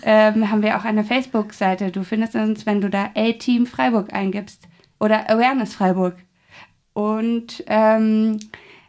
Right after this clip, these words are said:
dann ha-, sind wir auf Instagram, da kannst du uns natürlich auch gerne folgen. Da wird auf jeden Fall das Video, denke ich, auch zu sehen sein. Uns gibt es auch auf Twitter.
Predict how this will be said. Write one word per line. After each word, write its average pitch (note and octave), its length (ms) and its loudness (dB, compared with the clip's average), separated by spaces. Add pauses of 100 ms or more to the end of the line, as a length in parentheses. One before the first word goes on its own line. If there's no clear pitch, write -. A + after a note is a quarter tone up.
(180)
dann G3+ 260 0
ha-, G#3+ 160 -2
sind G#3 180 0
wir G#3 140 -2
auf - 120 -8
Instagram, C4+ 680 2
da F#3+ 100 0
kannst F#3 260 -2
du G3 60 0
uns F#3 80 -2
natürlich F#3 420 -4
auch F#3+ 200 -4
gerne G#3+ 260 0
folgen. B3+ 500 0
Da G3 220 0
wird G3 320 -4
auf G3 140 -6
jeden G3 140 -2
Fall F#3+ 120 -4
das F#3+ 300 -6
Video, G3+ 260 -2
denke G3 200 -2
ich, - 140 -8
auch G#3+ 120 -8
zu - 100 -12
sehen A#3+ 260 -2
sein. C4+ 300 0 (480)
Uns C4 240 0
gibt C4+ 220 -6
es - 80 -12
auch - 340 -2
auf G#3+ 220 0 (120)
Twitter. D4+ 580 -2